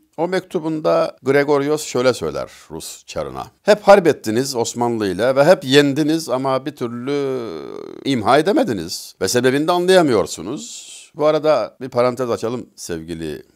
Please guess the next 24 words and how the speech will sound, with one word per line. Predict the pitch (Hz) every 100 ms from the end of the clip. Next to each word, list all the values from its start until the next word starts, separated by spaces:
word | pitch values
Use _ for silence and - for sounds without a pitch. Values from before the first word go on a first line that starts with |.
| _
izleyenlerim. | 87 76 76 69 69 69 107 127 -
Ruslarla | 113 117 135 127 104
harplerimizde | 95 90 90 85 87 95
hep | 92
mağlup | 78 73 76 64
olduk. | 64 - - - - _ -
Ruslarla | 76 113 135 - 180 151 104
harbimizde | 87 95 90 92 85 95
tarihimiz | 92 92 92 92 117 90
boyunca | 78 73 76 120 117
galip | 80 90 110 131 -
olmanın | 78 73 71 95 101
tek | 107 110 -
yolu | 71 92 107 90
harp | 87 87
etmemek | 117 - 78 71 -
oldu. | 71 71 65 71 - -
En | 147
ucuz | 98 92 101 87 69 _ -
<laughs> | _ -
enerji | 98 95 85 76 90 -
tasarruf | 85 - 90 92
edilendir. | 90 82 80 78 71 62 58 _ -
Malum | 80 82 95